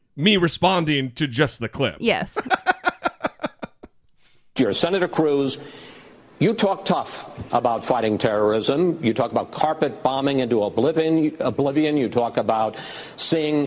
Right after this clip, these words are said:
Speaker 3: if the sand will glow at night. But critics say that your record does not match up to that. You opposed giving President Obama authority to enforce his red line in Syria.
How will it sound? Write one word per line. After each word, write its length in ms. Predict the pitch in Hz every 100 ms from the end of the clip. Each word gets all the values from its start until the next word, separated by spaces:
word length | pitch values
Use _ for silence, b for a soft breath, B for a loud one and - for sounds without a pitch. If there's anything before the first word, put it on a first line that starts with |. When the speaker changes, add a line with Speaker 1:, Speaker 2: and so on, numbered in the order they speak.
| -
Speaker 3:
if 120 | 135
the 80 | 123
sand 460 | - 143 143 143 127
will 140 | 117
glow 380 | 113 131 135 131
at 100 | 113
night. 400 | 123 135 151 - B B B B B B
But 140 | 143 -
critics 280 | 254 -
say 200 | - 147
that 180 | 123 123
your 280 | 135 120 117 - -
record 580 | 156 190 98 85 85 - - - - - -
does 200 | - 131
not 340 | 143 143 - -
match 300 | 131 127 -
up 200 | 151 -
to 80 | 107
that. 300 | 80 78 - - B B B B B
You 160 | 123 135
opposed 460 | 127 175 196 185
giving 240 | - 156 143
President 360 | 165 160 151
Obama 380 | 147 135 139 139
authority 520 | 123 - 147 147 151 139
to 180 | 127
enforce 420 | 113 98 139 139 135
his 200 | 101 101
red 220 | 127 127
line 580 | 123 127 127 127 131 -
in 120 | 113
Syria. 560 | 95 - 170 175 170